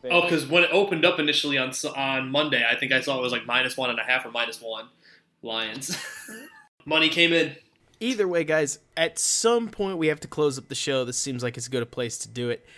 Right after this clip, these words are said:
Speaker 3: Any final thoughts to quickly get 'em out there?
Speaker 1: Well, you can find me on the Twitter at Dan Meehan ninety. <laughs> That's
Speaker 3: There you
Speaker 1: about
Speaker 3: go.
Speaker 1: it.
Speaker 3: That's a good one. That's a good one.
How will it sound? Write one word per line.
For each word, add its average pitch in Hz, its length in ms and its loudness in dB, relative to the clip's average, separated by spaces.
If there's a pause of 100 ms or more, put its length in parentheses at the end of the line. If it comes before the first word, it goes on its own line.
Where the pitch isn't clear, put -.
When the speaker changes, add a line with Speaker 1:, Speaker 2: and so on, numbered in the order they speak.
(140)
Speaker 3:
Any 156 200 2
final 156 380 0
thoughts 147 400 0
to 143 80 -6
quickly 139 320 0
get 135 100 2
'em 135 100 0
out 139 200 -2
there? 156 200 -2 (1160)
Speaker 1:
Well, 262 380 -8
you 160 120 -2
can 156 120 -6
find 175 300 -4
me 175 100 -2
on 180 120 -2
the 143 100 0
Twitter 175 340 -2
at - 180 -4
Dan 147 320 -4
Meehan 147 320 -4
ninety. 160 540 -6
<laughs> - 80 -16 (680)
That's 135 140 -6
Speaker 3:
There 190 60 0
you 170 60 0
Speaker 1:
about 151 120 2
Speaker 3:
go. 143 160 2
Speaker 1:
it. 147 200 -4
Speaker 3:
That's 175 200 -4
a 175 40 4
good 123 220 0
one. 117 260 -4
That's 175 200 -4
a 135 40 -4
good 113 220 -6
one. 117 200 -10